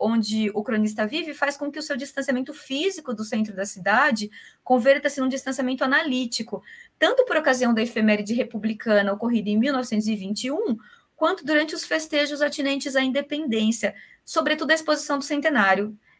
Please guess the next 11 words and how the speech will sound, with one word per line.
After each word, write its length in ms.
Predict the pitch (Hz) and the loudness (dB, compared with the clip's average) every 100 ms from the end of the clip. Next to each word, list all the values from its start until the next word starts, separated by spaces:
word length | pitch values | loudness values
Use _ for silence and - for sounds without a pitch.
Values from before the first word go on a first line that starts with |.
| _ | _
"Nada 340 | 233 285 349 349 | 4 6 8 4
havia, 300 | 285 294 320 | 2 0 0
enfim", 580 | 349 - 269 262 226 208 | -2 -4 2 4 4 4
ele 220 | 220 226 | 2 2
diz 300 | 196 233 214 | 2 0 2
em 140 | 226 | 2
seguida 680 | 220 - 226 220 240 196 202 - | 2 0 0 0 0 2 2 4
à 100 | 208 | 2
inauguração 760 | 208 202 202 202 208 208 202 | 4 0 0 0 0 -2 -2
do 140 | 196 196 | -2 -2
evento. 580 | 196 180 175 180 180 | -2 -2 -2 -4 -10